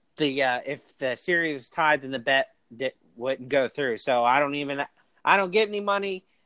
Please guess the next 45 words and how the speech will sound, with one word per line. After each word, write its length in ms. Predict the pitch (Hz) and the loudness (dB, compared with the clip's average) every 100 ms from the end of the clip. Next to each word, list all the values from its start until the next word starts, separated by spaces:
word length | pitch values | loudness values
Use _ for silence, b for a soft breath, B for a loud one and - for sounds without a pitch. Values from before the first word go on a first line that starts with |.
| - | -6
and 560 | 160 165 165 156 139 - _ _ _ _ _ _ _ - | -2 0 0 -2 -8 -16 _ _ _ _ _ _ _ -4
I 100 | 165 | -4
don't 120 | 160 | -2
have 160 | 156 | -6
to 60 | 156 | -4
give 180 | 139 147 | -4 -2
away 240 | 151 170 | 2 2
any 120 | 180 | 0
money. 240 | 175 175 175 | -4 -4 -4
So 200 | - 156 | 0 0
I 80 | 151 | 2
guess 260 | 180 175 | 2 2
I'm 140 | 160 147 | -2 -4
a 40 | |
little 200 | 139 131 | -2 -2
bit 200 | 117 113 | -2 -4
happy. 460 | 120 117 139 123 131 | -4 -4 -4 -8 -8
I 200 | 113 120 | -4 -2
was 260 | 120 - - _ _ _ | -4 -6 -20 _ _ _
pretty 240 | - 208 202 | -2 2 2
impressed 460 | 180 190 180 - | 4 4 4 2
with 240 | 165 160 - | 0 0 0
the, 280 | 156 151 143 | -2 2 4
uh, 200 | 139 135 | 4 4
late 240 | 147 160 | 2 2
inning 260 | 156 147 135 | 0 -4 -2
offense 540 | 143 151 180 170 - | -2 -2 -2 -4 -4
today. 540 | - 175 170 180 185 _ _ _ _ - | 2 4 6 4 0 _ _ _ _ -4
Um, 360 | 123 135 123 123 | 0 2 0 -2
we 100 | 120 | -6
came 280 | - 151 135 | -4 -6 -4
through. 420 | - 160 170 165 | 4 6 6 4
It's 160 | 139 | 0
just 200 | 139 120 | -4 -4
too 120 | - 160 | 0 4
bad 240 | 143 139 | 6 6
that 140 | 131 | 4
we 100 | 123 | 2
couldn't 260 | 120 147 127 | -2 -4 -4
come 180 | 147 120 | -10 -6
through 200 | 139 120 | -4 -4
for 140 | 120 | -4
Trevor 340 | 113 135 104 - | -4 -2 -2 0
Bauer, 460 | 127 117 107 104 | 2 4 2 -2
who 240 | 117 107 | -8 -18